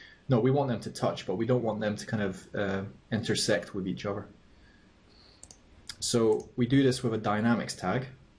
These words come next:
So I'm gonna go to the cloner, go to tags,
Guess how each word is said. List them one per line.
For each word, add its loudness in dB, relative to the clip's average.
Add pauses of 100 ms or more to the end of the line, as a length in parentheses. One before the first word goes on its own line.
(1300)
So -4
I'm 6
gonna 6
go 6
to -2
the -4
cloner, 0 (880)
go 0
to -4
tags, 0